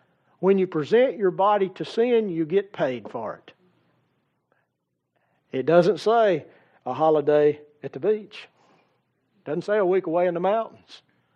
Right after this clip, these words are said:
It says death. What's death? Separation from God.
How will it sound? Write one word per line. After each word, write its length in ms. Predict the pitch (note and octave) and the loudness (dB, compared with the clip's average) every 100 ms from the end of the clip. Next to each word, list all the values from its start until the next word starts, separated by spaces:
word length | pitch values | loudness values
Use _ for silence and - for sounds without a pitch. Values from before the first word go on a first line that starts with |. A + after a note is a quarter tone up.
| _ _ _ _ _ _ _ | _ _ _ _ _ _ _
It 60 | |
says 220 | - C#3+ D3 | -6 -4 2
death. 420 | F3+ F#3 - - _ _ _ _ _ _ _ _ _ _ _ _ - | 2 2 -4 -20 _ _ _ _ _ _ _ _ _ _ _ _ -4
What's 240 | G3+ A3 | -4 -2
death? 420 | E3+ G3 A3 - - _ _ _ _ _ _ _ _ _ _ _ _ _ _ _ _ _ _ _ _ _ _ _ _ _ _ _ _ _ _ | 0 2 2 -4 -20 _ _ _ _ _ _ _ _ _ _ _ _ _ _ _ _ _ _ _ _ _ _ _ _ _ _ _ _ _ _
Separation 600 | - C3 B2+ C3+ C#3 - C3+ | -16 -14 -8 -6 -6 -10 -16
from 200 | C3+ C3+ | -14 -8
God. 400 | C#3 D#3+ E3 | -2 0 -2